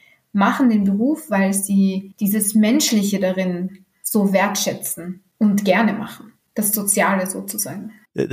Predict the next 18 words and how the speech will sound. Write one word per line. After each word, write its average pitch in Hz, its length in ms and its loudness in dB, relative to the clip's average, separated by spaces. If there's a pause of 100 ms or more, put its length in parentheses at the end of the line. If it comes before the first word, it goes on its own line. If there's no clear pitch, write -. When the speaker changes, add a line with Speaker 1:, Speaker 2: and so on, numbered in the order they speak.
Speaker 2:
gibt's 131 160 0
ja 143 80 4
diesen 123 180 -2
bösen 135 320 2
Begriff 127 280 0
Frauenberufe 110 920 0
für, 90 300 -10
ne? 117 240 -2 (680)
Speaker 1:
Ja. 214 380 2
Speaker 2:
Die 113 60 0
ja 110 100 4
auch - 160 -2
dann 110 240 -2
per 110 180 2
se 113 220 2
schlechter 120 420 0
bezahlt 113 560 0
sind. - 380 -14